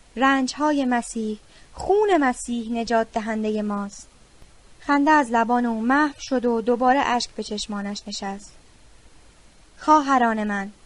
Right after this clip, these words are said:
برادران من، از خداوند بخشاینده و مهربان سپاسگزاری کنیم که فرزند یگانه اش را برای نجات انسان به قربانگاه فرستاد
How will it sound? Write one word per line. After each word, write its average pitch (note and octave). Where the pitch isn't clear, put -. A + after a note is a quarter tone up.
برادران A#3+
من، G3
از -
خداوند C#4
بخشاینده B3
و C#4+
مهربان B3
سپاسگزاری A#3+
کنیم A#3
که C4+
فرزند C4
یگانه C4
اش C#4+
را A#3
برای C#4
نجات C#4
انسان B3+
به A#3+
قربانگاه A3+
فرستاد G#3